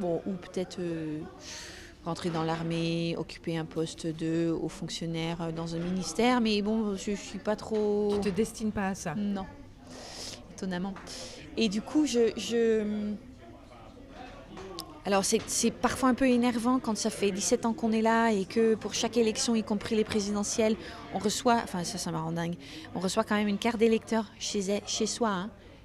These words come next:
Speaker 1: Je reçois non seulement la carte d'électeur, mais aussi les bulletins des candidats,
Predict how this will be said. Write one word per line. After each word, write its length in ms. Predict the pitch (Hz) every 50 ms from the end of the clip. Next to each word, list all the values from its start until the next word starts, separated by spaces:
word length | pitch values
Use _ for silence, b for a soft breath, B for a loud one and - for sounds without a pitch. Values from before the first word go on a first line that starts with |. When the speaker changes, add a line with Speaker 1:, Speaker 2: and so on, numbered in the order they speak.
| B -
Speaker 1:
Je 280 | - - - 190 180
reçois 400 | 180 180 185 175 - - 202 196
non 160 | 196 208 240
seulement 340 | 240 - - 240 214 214 214
la 140 | 214 196 190
carte 180 | - 196 185 185
d'électeur, 420 | 196 196 190 185 - - 196 180
mais 160 | 180 185 185
aussi 220 | 180 180 - - 185
les 140 | 175 175
bulletins 480 | 170 170 180 240 220 214 - - 226 220 214 - - - - - - -
des 80 | 196 185
candidats, 460 | - - 247 254 240 208 202 240